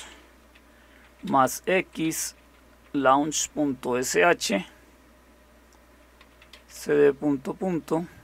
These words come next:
L S,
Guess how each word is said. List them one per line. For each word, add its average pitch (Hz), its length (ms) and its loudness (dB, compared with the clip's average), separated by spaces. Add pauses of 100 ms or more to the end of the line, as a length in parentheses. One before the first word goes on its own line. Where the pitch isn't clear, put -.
(3250)
L 139 400 2
S, 170 480 -4